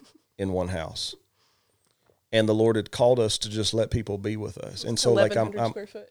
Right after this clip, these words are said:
Speaker 1: Yeah, it's eleven hundred
Speaker 2: First floor.
Speaker 1: square foot. And so I'm just <laughs> looking around at this and I'm like, "All right, Jesus,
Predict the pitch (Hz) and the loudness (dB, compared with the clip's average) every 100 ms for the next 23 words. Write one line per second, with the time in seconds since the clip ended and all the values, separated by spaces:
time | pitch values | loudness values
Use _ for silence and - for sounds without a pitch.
0 | _ 131 107 123 123 143 143 123 - 127 | _ 0 0 4 4 4 2 0 4 2
1 | 113 107 104 - 113 117 110 107 104 - | 4 0 0 0 2 2 2 0 0 0
2 | 117 147 165 151 117 104 117 120 98 98 | 2 2 2 0 2 2 2 0 -2 -2
3 | 95 104 104 98 98 101 - _ _ _ | -2 -2 -4 -4 -4 -6 -10 _ _ _
4 | _ _ _ _ _ _ _ - 104 107 | _ _ _ _ _ _ _ -4 -2 0
5 | 98 98 95 95 - - | -2 -4 -4 -4 -6 -8